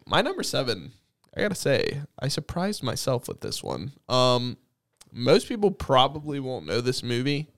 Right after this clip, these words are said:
Uh, it's called Rushmore. Uh, it's a Wes Anderson movie.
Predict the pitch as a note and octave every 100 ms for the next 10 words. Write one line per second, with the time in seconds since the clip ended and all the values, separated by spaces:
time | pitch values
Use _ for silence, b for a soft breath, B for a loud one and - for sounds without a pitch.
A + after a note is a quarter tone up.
0 | - A#2 G#2+ - - _ _ _ _ _
1 | _ A#2+ B2 - - - C#3 A#2 G#2 F#2+
2 | A2+ - C#3 C3+ D#3+ - _ _ - A#2
3 | A#2 G2 A#2+ A#2+ C3 B2+ C3 C3 - C3
4 | B2+ C3 B2+ C3 C3